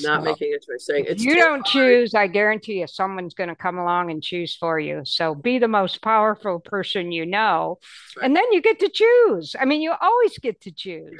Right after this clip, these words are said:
Speaker 1: always
Speaker 2: So
Speaker 1: choosing. E-, even if you say, "It's too much work," it's like, "I totally get it. I totally get it. So I'm, I'll support you in doing what the best you can." Knowing it's too much work, 'cause I get it. I know that place that says it's too much work.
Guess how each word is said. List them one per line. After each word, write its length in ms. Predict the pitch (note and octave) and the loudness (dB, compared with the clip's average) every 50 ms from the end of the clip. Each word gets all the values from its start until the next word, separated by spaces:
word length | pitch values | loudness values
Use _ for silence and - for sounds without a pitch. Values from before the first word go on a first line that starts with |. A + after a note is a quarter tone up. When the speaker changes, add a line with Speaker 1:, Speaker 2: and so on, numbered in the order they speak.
| - - F#3 | -6 -4 -2
Speaker 1:
always 200 | G3 G3 F#3 - | 0 0 0 -2
Speaker 2:
So 60 | - | -2
Speaker 1:
choosing. 220 | D#3+ D3+ - - F#3+ | -6 -8 -4 0 0
E-, 140 | G3+ A3 G3+ C#4 | 0 2 2 0
even 180 | C#4+ D4 D#4 D4+ | 2 2 2 0
if 120 | C#4+ - | 0 -2
you 80 | C4 B3 | -4 -4
say, 260 | - - A3 G3+ F#3 - | -2 -2 -2 0 -2 -2
"It's 160 | F3+ - - | -4 -6 -8
too 140 | - - A#3 | -6 -4 -2
much 280 | A#3 A3+ A3+ - - F#3+ | -2 -2 -4 -4 -6 -4
work," 280 | F3 C#3+ B2 - - C#3 | -2 -2 -2 -4 -6 -14
it's 140 | C#3 - | -14 -10
like, 200 | - D3 D3+ - - | -8 -8 -8 -6 -6
"I 120 | D3+ C#3 C#3+ | -6 -6 -4
totally 340 | - D#3 D3+ C#3+ D#3+ F3+ | -4 -6 -6 -4 -6 -6
get 220 | E3 D#3+ D#3+ D#3 D#3 | -4 -2 -2 -2 0
it. 160 | E3 D#3+ - _ _ _ _ _ _ - _ _ _ _ _ _ _ _ _ _ _ _ _ _ _ _ _ _ _ _ _ | -2 -4 -6 _ _ _ _ _ _ -20 _ _ _ _ _ _ _ _ _ _ _ _ _ _ _ _ _ _ _ _ _
I 120 | - C#3+ C#3 | -4 -2 -2
totally 360 | - - E3+ E3 D#3+ E3 E3 | -2 -4 -8 -6 -6 -6 -6
get 200 | D#3 F#3+ A3+ A#3+ | -4 -4 -4 -4
it. 140 | D3 - - _ _ _ _ _ | -4 -6 -8 _ _ _ _ _
So 400 | - - D#3+ D#3 D3+ D3+ C#3+ - | -6 -4 -2 0 0 0 0 0
I'm, 280 | - C#3+ C#3+ D3+ D3+ D3 - - - - - | -2 -2 -2 -2 -4 -8 -10 -16 -18 -10 -6
I'll 100 | C#3 D3 | -6 -6
support 420 | - - - - - F#3 G#3+ A3+ - | -6 -8 -14 -6 -2 -2 0 0 -2
you 260 | F3 E3 D3+ D3 D3 | -4 -4 -2 -2 -2
in 220 | - D3 C#3+ C3+ | -2 -4 -6 -6
doing 260 | - D#3 D#3+ E3 D#3+ D#3 | -6 -4 -4 -2 -2 -4
what 120 | D3 - | -4 -6
the 80 | - C#3 | -6 -4
best 260 | - A#3+ B3 - - | -4 -4 -4 -6 -14
you 60 | C3+ - | -16 -12
can." 420 | - A#3+ A3+ G#3 F3 E3+ F3 E3+ _ _ _ _ _ | -8 -6 -2 -2 -2 -2 -2 -8 _ _ _ _ _
Knowing 360 | C#3 C#3+ D#3+ E3+ F3+ F3 D#3 | -4 -2 -2 0 0 -2 -4
it's 180 | C3 D3 - - | -4 -6 -8 -12
too 160 | - - D3 | -14 -12 -10
much 240 | C#3 C#3 C#3+ - - | -10 -10 -12 -10 -8
work, 240 | F#3 A#3 - - _ _ _ _ _ _ | -8 -8 -8 -8 _ _ _ _ _ _
'cause 180 | - D3 C#3+ C#3+ | -4 -4 -2 0
I 140 | C#3 C#3+ D3+ | 0 0 0
get 280 | - D3+ D#3+ G#3+ C#4 | 0 -2 -4 -4 -4
it. 120 | - - - _ _ - | -8 -10 -12 _ _ -14
I 160 | - E3 E3+ | -12 -8 -2
know 220 | F3+ G#3 C4+ D#4+ | -2 0 0 0
that 200 | - - - - | -2 -4 -4 -6
place 280 | - - A2 A2 A2+ - | -8 -10 -8 -8 -8 -10
that 160 | A2+ - - | -12 -14 -10
says 220 | - A2+ A2+ A2 | -10 -10 -10 -10
it's 200 | A#2 A2 - - | -12 -14 -16 -16
too 140 | - - B2+ A2 | -16 -16 -14 -14
much 200 | A#2 - - - | -14 -16 -16 -16
work. 300 | - - - _ _ | -16 -18 -18 _ _